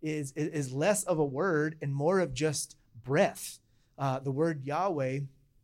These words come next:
uh, it, you would take out the vowels, and it, it's really the best way people figured out how to write down this idea of breathing in and then breathing out. So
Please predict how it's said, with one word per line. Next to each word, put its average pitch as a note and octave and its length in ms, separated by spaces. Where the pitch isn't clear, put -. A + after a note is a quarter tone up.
uh, D#3+ 60
it, D3+ 160
you C#3+ 140
would C#3 120
take F3 220
out E3+ 160
the D3 80
vowels, C#3 540
and C#3+ 460
it, D#3+ 260
it's D3 180
really D#3+ 480
the D#3 100
best E3 480
way D#3 320
people E3 300
figured D#3 320
out C#3+ 80
how D3+ 100
to C#3+ 100
write C#3 360
down C#3 420
this D#3+ 180
idea D#3 400
of B2+ 140
breathing E3+ 400
in D3 360
and C3+ 100
then C#3+ 140
breathing C#3 320
out. D3 400
So D#3 380